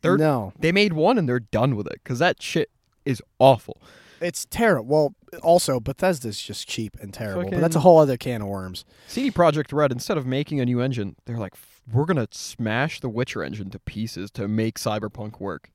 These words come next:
Speaker 2: Yes.
Speaker 1: And it barely worked, and it's working good now, but, like, holy fuck. If they did all that to avoid making a new engine, I doubt there's a lot of companies <laughs> making their fucking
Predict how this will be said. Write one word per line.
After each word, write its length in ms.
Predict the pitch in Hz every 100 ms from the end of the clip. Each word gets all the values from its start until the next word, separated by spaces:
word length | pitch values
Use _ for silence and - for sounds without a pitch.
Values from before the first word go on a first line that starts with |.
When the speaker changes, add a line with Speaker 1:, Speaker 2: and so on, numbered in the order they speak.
| _
Speaker 2:
Yes. 360 | 113 127 85 -
Speaker 1:
And 120 | 131
it 120 | 175 131
barely 380 | 143 147 143 123
worked, 320 | 120 123 -
and 100 | 190
it's 200 | - -
working 260 | 180 160
good 180 | 135 120
now, 280 | 107 117 101
but, 200 | 95 78 -
like, 200 | - -
holy 440 | - 156 143 123
fuck. 400 | 117 - 98 - -
If 120 | -
they 120 | 180 202
did 220 | 196 175
all 220 | 127 151
that 180 | 156 147
to 120 | 143 131
avoid 460 | 104 101 110 120
making 260 | 120 120 117
a 40 |
new 120 | 113 113
engine, 160 | 117 -
I 120 | 123
doubt 340 | 107 90 87 - -
there's 160 | 113 104
a 40 |
lot 140 | 101
of 60 | 101
companies 400 | 107 151 165 190
<laughs> 0 |
making 400 | 214 - 233 - 262 - - - _ 143
their 180 | 143 135
fucking 420 | 143 127 131